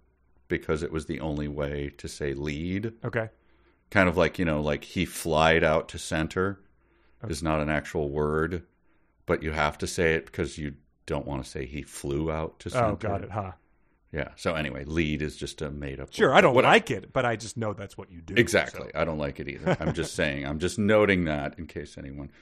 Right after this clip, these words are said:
Speaker 1: Uh, this is, uh, Isabella and, uh, y-, oh, uh, Aswenda, Aswenta
Speaker 2: Mm-hmm.
Speaker 1: is checking on Yadira,
Speaker 2: Good.
Speaker 1: the one <laughs> who was chucked over a balcony.
Speaker 2: Yeah.
Speaker 1: Uh, and sh-, so she comes in. This is a,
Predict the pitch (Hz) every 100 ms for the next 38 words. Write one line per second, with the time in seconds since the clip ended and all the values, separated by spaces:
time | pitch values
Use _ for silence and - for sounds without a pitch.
0 | - - - _ - 101 92 92 90 -
1 | _ _ _ - 98 98 - 95 85 87
2 | 78 76 95 80 78 76 76 71 - 78
3 | 71 69 73 69 71 71 _ _ _ _
4 | _ _ _ _ 87 95 101 113 98 90
5 | 87 82 78 78 67 - 82 - 107 113
6 | 110 107 104 107 98 _ _ _ _ -
7 | - 110 139 143 151 139 120 127 151 _
8 | _ _ - - - 107 117 98 87 85
9 | 92 80 104 104 87 76 90 117 117 110
10 | 87 87 90 87 - 87 - 92 - -
11 | 90 - 95 80 80 78 - 87 85 -
12 | 73 - - - _ _ 131 101 - -
13 | - - _ _ - 101 92 85 101 92
14 | 87 76 - - - 98 - 131 113 120
15 | 98 95 104 107 104 87